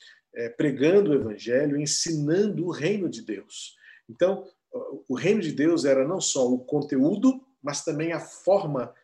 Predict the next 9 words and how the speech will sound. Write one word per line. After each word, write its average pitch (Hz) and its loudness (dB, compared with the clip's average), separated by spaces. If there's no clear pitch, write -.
de 156 -14
toda 240 0
a 147 -2
ação 165 -4
de 139 -12
Jesus 127 -6
aqui 139 -12
na 143 -8
terra. - -6